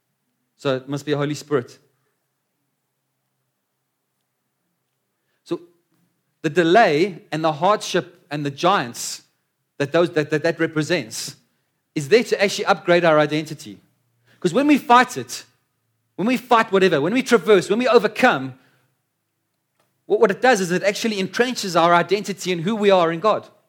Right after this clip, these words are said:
When we pray for somebody and they're healed, we entren-, entrench. Somebody, so to give you feedback, remember we prayed for Quinton. Well, Justin posted, and they're away this weekend, but he posted on a group,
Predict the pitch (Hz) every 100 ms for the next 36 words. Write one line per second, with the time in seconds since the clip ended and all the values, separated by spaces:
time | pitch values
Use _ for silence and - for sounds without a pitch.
0 | _ _ _ _ _ _ _ _ - 247
1 | 277 294 302 269 247 220 202 190 180 240
2 | 135 139 151 - _ _ _ _ _ 151
3 | - 160 107 156 - 147 - _ 240 233
4 | - - _ - 196 190 - 240 233 226
5 | 277 185 156 143 - 175 240 226 226 226
6 | 214 247 247 139 104 _ _ _ _ _
7 | _ _ _ _ _ _ _ _ _ _
8 | 151 190 208 220 190 208 208 170 156 175
9 | 185 170 190 175 170 170 208 147 156 170
10 | 190 202 - 185 - _ _ 156 160 156
11 | 202 170 -